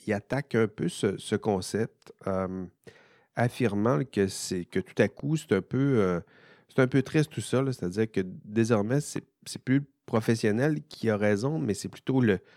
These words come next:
le client. Hein, c'est un, on assiste à la naissance du bon vieux clientélisme, l'idée de,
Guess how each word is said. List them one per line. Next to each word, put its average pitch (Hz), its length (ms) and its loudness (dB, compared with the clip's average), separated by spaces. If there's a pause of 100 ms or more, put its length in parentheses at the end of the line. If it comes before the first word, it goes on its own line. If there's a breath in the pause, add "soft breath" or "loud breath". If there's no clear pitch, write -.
(220 soft breath)
le 120 160 4
client. 113 480 2 (300)
Hein, 120 160 -6
c'est - 140 -12
un, 87 140 -8
on 92 220 -6
assiste 98 400 -6
à 95 80 0
la 92 140 2
naissance 101 680 0
du 90 100 -10
bon 113 300 4
vieux 110 480 2 (520 soft breath)
clientélisme, 113 1120 2
l'idée 95 400 -2
de, 92 220 0